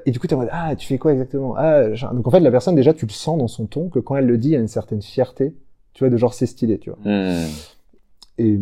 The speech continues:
Speaker 1: mais moi, il y a pas de problème, c'est très cool, tu vois, le plus important, c'est, et donc, du coup, tu, tu discutes, il dit, « Tu fais quoi exactement ? » « Je fais ce rôle-là et tout. » « Ah, ça fait combien de temps ? » Ok, et du coup, et en fait, au bout de genre vingt minutes de discussion,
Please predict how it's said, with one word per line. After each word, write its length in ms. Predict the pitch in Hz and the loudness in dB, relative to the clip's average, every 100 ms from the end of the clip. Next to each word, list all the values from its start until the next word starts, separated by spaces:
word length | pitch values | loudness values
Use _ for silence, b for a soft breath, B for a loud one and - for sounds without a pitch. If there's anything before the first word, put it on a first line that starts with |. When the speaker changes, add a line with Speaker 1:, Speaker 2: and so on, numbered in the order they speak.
| - | -4
Speaker 1:
mais 160 | 110 107 | -4 0
moi, 260 | 131 170 | 2 2
il 60 | 113 | 2
y 40 | |
a 80 | 98 | -2
pas 180 | - 165 | 0 0
de 60 | |
problème, 420 | 170 - 156 175 135 | 0 -4 -2 0 -2
c'est 140 | 117 | -6
très 200 | - 123 | -6 -6
cool, 220 | - 180 | -2 -4
tu 140 | - 127 | -2 -2
vois, 80 | |
le 60 | 107 | -2
plus 140 | 117 | -2
important, 300 | 117 117 113 | -4 -2 -4
c'est, 160 | 151 - - | -4 -6 -4
et 80 | 127 | -2
donc, 140 | 135 | 0
du 120 | 127 | 0
coup, 120 | 147 | -2
tu, 240 | 214 - 113 | -2 -6 -18
tu 140 | - 123 | -6 -4
discutes, 400 | 123 - 220 - | -4 -2 -4 -2
il 80 | |
dit, « 100 | 123 | -4
Tu 80 | 123 | -4
fais 140 | - 147 | 0 2
quoi 120 | 160 | 2
exactement ? » « 220 | 135 135 | 0 -2
Je 80 | 117 | 0
fais 80 | 139 | -2
ce 100 | - | 0
rôle-là 240 | 127 135 | 0 2
et 40 | 135 | 2
tout. » « 80 | - | 0
Ah, 60 | 147 | -4
ça 100 | 110 | -4
fait 80 | |
combien 220 | 120 120 120 | -6 -6 -6
de 40 | |
temps ? » 300 | 156 151 156 - b b | -6 -6 -8 -14 b b
Ok, 200 | 123 - | -6 2
et 340 | 143 143 147 113 | 4 4 4 2
du 160 | 117 | -2
coup, 180 | 117 160 B B | -2 -2 B B
et 60 | 123 | -4
en 80 | 120 | -2
fait, 240 | 208 220 | 0 2
au 40 | 131 | 2
bout 140 | 127 | 2
de 60 | 127 | 0
genre 180 | 120 | 0
vingt 140 | 101 175 | 4 6
minutes 180 | 233 180 | 6 6
de 60 | |
discussion, 500 | 156 147 147 - 160 | 2 0 -6 -6 -8